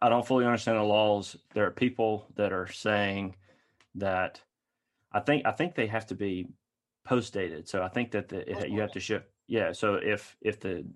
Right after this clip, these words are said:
Speaker 1: if the ballot comes in later, but the date on the ballot was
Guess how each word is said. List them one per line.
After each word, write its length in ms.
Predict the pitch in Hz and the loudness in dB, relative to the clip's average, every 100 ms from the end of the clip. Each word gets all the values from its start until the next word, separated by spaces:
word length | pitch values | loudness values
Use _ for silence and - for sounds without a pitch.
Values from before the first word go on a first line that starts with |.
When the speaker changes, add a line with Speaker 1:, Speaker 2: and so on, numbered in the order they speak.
| - | -14
Speaker 1:
if 100 | - | -8
the 80 | |
ballot 260 | 98 127 131 | 2 2 4
comes 220 | 123 107 | 0 -2
in 240 | 107 98 95 | -2 -2 -2
later, 520 | 101 110 71 67 - _ _ _ - | 0 0 0 -6 -8 _ _ _ -6
but 140 | 104 | -4
the 100 | 92 | -4
date 360 | 95 110 117 - | -2 2 2 2
on 220 | 113 123 | 2 4
the 60 | 104 | 2
ballot 460 | 98 92 95 - | 2 2 0 -4
was 380 | 92 95 90 - | -6 -6 -6 -14